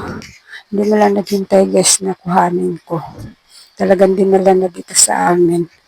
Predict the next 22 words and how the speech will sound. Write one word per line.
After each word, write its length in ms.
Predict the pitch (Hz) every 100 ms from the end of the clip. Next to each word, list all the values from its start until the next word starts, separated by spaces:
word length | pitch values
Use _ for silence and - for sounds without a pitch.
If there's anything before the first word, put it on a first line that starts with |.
| _
Kaya, 320 | 196 190 196
ayan, 320 | 185 185 170
sinalpak 560 | - 190 185 185 180 -
ko 80 | 190
na, 160 | 180
guys. 720 | 180 185 185 180 - - - _ _ _ _ _ _ _ _ - - _ _ _ _ _ - -
Ngayon 240 | 220 220
naman, 240 | 214 202
guys, 400 | 196 190 190 -
ay 480 | - 196 196 214 220 - - - _ _ - - -
hugasan 400 | 214 220 220 214
naman 240 | 208 196 196
natin 400 | 190 190 196 202
yung 320 | 208 226 226
mga 240 | 208 392
soft 240 | - - -
drinks 400 | 370 180 - -
para 240 | 180 180 180
makapaglagay 640 | 185 180 180 175 185 185
tayo 240 | 190 185 190
sa 400 | - 190 202 214 - - _ _ - - - _ -
rep. 240 | 202 190